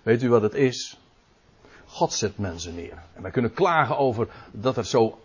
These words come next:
inefficiënt geregeerd wordt, of dat de, de, de machthebbers die falen en ze maken er een potje van. Ja, maar we-, weet u wie die mensen daar, daar neerzetten? De-, denkt u dat het Gods bedoeling is?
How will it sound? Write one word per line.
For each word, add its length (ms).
inefficiënt 1040
geregeerd 520
wordt, 200
of 120
dat 180
de, 240
de, 280
de 120
machthebbers 540
die 140
falen 600
en 160
ze 100
maken 320
er 60
een 180
potje 340
van. 280
Ja, 260
maar 180
we-, 260
weet 260
u 260
wie 240
die 140
mensen 340
daar, 160
daar 140
neerzetten? 520
De-, 240
denkt 380
u 100
dat 160
het 120
Gods 260
bedoeling 540
is? 580